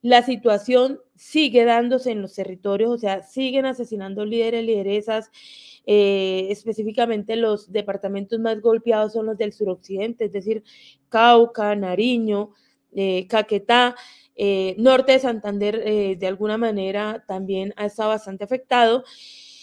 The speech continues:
Y, eh, la situación de orden público sigue siendo muy tensa.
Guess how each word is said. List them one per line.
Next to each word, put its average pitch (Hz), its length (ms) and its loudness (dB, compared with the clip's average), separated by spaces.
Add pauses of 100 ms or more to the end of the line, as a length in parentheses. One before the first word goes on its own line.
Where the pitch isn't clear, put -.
(200)
Y, 339 480 6 (240)
eh, 233 360 6
la 240 200 0
situación 226 420 -2
de 240 80 4
orden 254 320 -2
público 294 480 -2
sigue 226 300 -6
siendo 254 320 -2
muy 262 480 -4
tensa. 226 500 -4